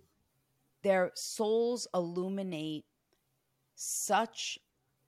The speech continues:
thankfulness for you, such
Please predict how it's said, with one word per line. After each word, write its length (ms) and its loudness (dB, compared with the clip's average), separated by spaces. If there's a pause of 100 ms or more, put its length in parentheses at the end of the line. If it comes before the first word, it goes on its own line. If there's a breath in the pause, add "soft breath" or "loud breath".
(420)
thankfulness 1080 -6
for 180 -18
you, 240 -20 (1600 soft breath)
such 520 -2